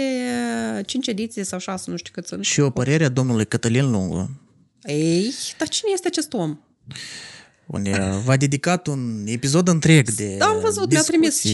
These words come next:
Speaker 1: cineva,
Speaker 2: a
Speaker 1: mi-a
Speaker 2: unui
Speaker 1: trimis.
Speaker 2: episod de
Speaker 1: Da.
Speaker 2: podcast. Ce l-a nemulțumit pe
Speaker 1: Mulțumesc.
Speaker 2: domnul Lungu?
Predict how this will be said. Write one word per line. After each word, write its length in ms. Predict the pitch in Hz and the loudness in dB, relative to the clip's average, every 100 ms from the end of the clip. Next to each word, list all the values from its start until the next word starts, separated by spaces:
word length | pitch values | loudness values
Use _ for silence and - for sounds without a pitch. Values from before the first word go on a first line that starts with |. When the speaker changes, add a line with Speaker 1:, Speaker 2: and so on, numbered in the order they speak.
| - | 2
Speaker 1:
cineva, 560 | 233 127 143 226 214 | 2 2 0 0 -2
Speaker 2:
a 180 | 190 180 | -2 -2
Speaker 1:
mi-a 100 | 87 | 0
Speaker 2:
unui 360 | 131 170 - 330 | 2 4 4 4
Speaker 1:
trimis. 160 | 277 - | 2 0
Speaker 2:
episod 340 | 131 139 123 | -2 0 -2
de 140 | 117 113 | -2 -4
Speaker 1:
Da. 160 | - | -6
Speaker 2:
podcast. 560 | 117 349 285 - - - | -4 -2 -2 -4 -6 -8
Ce 200 | - - | -2 0
l-a 120 | 277 | 2
nemulțumit 440 | 180 127 95 339 359 | 2 2 0 0 0
pe 60 | 349 | 0
Speaker 1:
Mulțumesc. 280 | 349 117 110 | 0 0 -2
Speaker 2:
domnul 220 | 107 98 | -6 -8
Lungu? 140 | 101 | -10